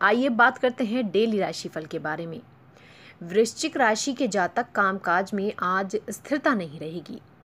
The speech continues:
आज आप अपने काम से सेटिस्फाइड नहीं रहेंगे। इस समय आपके लिए सलाह यही है कि कुछ समय के लिए आप काम से छुट्टी ले लें, खुद को रिलैक्स करें। लापरवाही से किए गए कामों में गलती हो सकती है, जिसकी वजह से आपको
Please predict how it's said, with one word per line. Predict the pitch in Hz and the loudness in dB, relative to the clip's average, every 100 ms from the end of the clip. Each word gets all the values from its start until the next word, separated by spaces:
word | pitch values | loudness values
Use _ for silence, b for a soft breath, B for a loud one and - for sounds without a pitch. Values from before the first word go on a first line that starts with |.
| _ _ | _ _
आज | 262 277 | -8 -4
आप | 285 | 0
अपने | 294 294 | 0 -2
काम | 320 214 226 | 2 4 4
से | 269 294 | 2 -4
सेटिस्फाइड | - 214 262 269 277 254 | -4 -4 -2 -2 0 0
नहीं | 180 151 | -2 -6
रहेंगे। | 160 170 160 - - _ - - - B B B B | -8 -8 -10 -12 -16 _ -20 -20 -20 B B B B
इस | 269 | 0
समय | 320 302 | 2 4
आपके | 302 285 - | 4 4 2
लिए | 269 277 | -2 -2
सलाह | 277 233 233 | 0 0 2
यही | 233 202 220 | 0 0 0
है | 254 220 254 - B B | 2 0 -2 -6 B B
कि | 254 | -6
कुछ | - 285 | -4 -6
समय | - 262 240 | -2 0 0
के | 247 | 0
लिए | 233 233 | 0 2
आप | 240 240 | 2 0
काम | 208 190 | -2 0
से | 196 | -2
छुट्टी | 202 - - 226 | -6 -8 -8 -2
ले | 220 214 | 2 2
लें, | 214 - _ - - | 0 -6 _ -20 -8
खुद | 247 208 | -4 0
को | 269 | 0
रिलैक्स | 226 170 165 240 - | 0 0 0 -2 -4
करें। | 240 226 - - - B B B B B B | -2 -2 -4 -12 -20 B B B B B B
लापरवाही | 208 233 277 240 240 269 | 2 4 4 4 4 2
से | 302 | -2
किए | 262 240 220 | -2 0 2
गए | 226 | 2
कामों | 226 190 196 | 0 -2 0
में | 208 233 185 | 0 0 -2
गलती | 165 262 | -2 -2
हो | 240 233 | -2 -2
सकती | 240 - 226 | -4 -6 -6
है, | 208 247 - - - - B B B | -6 -8 -14 -20 -20 -20 B B B
जिसकी | 175 226 - | -6 -4 -2
वजह | 233 196 202 | 0 0 0
से | - 277 | -2 -2
आपको | - 180 - - 262 | 0 -2 0 2 2